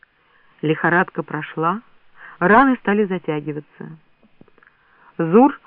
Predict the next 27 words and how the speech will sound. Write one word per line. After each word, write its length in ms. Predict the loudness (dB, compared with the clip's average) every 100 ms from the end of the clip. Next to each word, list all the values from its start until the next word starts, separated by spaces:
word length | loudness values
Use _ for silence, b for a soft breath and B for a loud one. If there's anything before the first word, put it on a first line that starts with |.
| b b -2
продолжал 540 | 4 4 4 4 2
снабжать 480 | 2 -2 0 -2 -2 -4
осажденных 760 | -8 -6 -6 0 2 2 -2 -4
водой 480 | -6 -2 -2 -2 -4
и 60 | -4
мясом. 640 | -4 -6 -8 -16 -18 -20 _ _ _ B B B B B
Он 220 | 2 2
приучал 500 | 4 4 4 2 0
пещерного 580 | 0 -4 -2 0 0 0
льва 260 | 2 0 0
следовать 420 | -2 0 -2 -4
за 140 | -6 -4
собой, 400 | -2 4 4 4 B B B
и 60 |
могучий 480 | 2 4 2 0 -2
зверь 380 | 0 2 0 -2
с 40 | -4
каждым 440 | 0 0 0 -6
днем 300 | 0 0 0 -2
все 160 | -4 -4
охотнее 460 | -2 -4 -2 -6
подчинялся 640 | -8 -12 -10 -6 -6 -8 -12
человеку. 600 | -6 -4 -6 -8 -16 -20 _ B B B B -2
Зур 240 | 4 4
угадывал 500 | 6 6 4 2 2 -2
все 180 | 0 0 0 _
побуждения 720 | 2 4 2 2 2 2 0